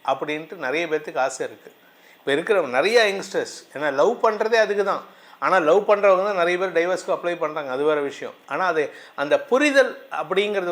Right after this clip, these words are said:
வந்து லவ் பண்ற வரைக்கும் ஒரு விதமான புரிதல் இருக்கு. அது திருமணமா மாறினதற்கு, திருமண பந்தமா மாறினதுக்கு அப்புறம் பார்த்தீங்கன்னா, எதெல்லாம் அவங்களுக்கு நல்லதுன்னு பட்டுதோ அதெல்லாம்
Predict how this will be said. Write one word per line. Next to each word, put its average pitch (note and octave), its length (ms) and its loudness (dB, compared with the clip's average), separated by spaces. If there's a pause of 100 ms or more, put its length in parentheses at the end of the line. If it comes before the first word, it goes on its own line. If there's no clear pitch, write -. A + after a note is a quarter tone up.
வந்து F#3 160 -2
லவ் F3+ 340 2
பண்ற A3+ 280 2
வரைக்கும் F#3+ 340 0
ஒரு E3 160 0
விதமான E3 360 -2
புரிதல் E3 420 -4
இருக்கு. C3+ 340 -8 (760)
அது C3+ 340 -4
திருமணமா A#3 540 4 (160)
மாறினதற்கு, F3 680 2
திருமண G#3 400 0
பந்தமா F3+ 520 0 (120)
மாறினதுக்கு D#3+ 640 -4
அப்புறம் F3 260 -4
பார்த்தீங்கன்னா, C#3 500 -6 (260)
எதெல்லாம் F3+ 680 0
அவங்களுக்கு D3+ 760 -4
நல்லதுன்னு F3+ 500 -2
பட்டுதோ D3 440 -6 (420)
அதெல்லாம் C#3 420 -4